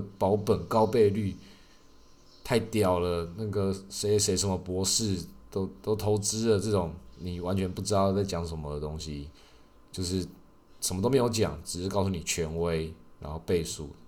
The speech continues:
只有这种东西会打动你的话，那代表说完全没有进入到任何的思考。你还是要去思考说，你得到这些资讯，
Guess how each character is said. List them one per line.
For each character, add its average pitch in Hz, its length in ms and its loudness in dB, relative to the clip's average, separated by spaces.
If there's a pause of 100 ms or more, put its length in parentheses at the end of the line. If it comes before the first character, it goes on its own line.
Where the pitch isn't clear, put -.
只 - 140 -2
有 123 80 -2
这 147 160 0
种 98 100 0
东 101 160 -4
西 107 140 0
会 107 60 4
打 90 200 -2
动 95 220 -2
你 73 80 -10
的 - 140 -12
话， 80 280 -4 (460)
那 110 80 -4
代 104 140 2
表 87 120 2
说 92 140 -2
完 90 160 0
全 90 120 -4
没 92 100 -4
有 87 80 -2
进 90 180 -6
入 87 100 -6
到 85 360 -2 (640)
任 98 160 -2
何 85 100 -4
的 78 100 -4
思 87 300 -4
考。 - 340 -10 (340)
你 90 100 -8
还 95 100 -4
是 101 100 -2
要 117 60 0
去 120 100 0
思 104 260 2
考 90 220 0
说， 90 380 -2 (480)
你 92 180 -6 (100)
得 95 160 0
到 98 280 4
这 110 160 -2
些 101 160 -2
资 95 260 0
讯， 85 260 -4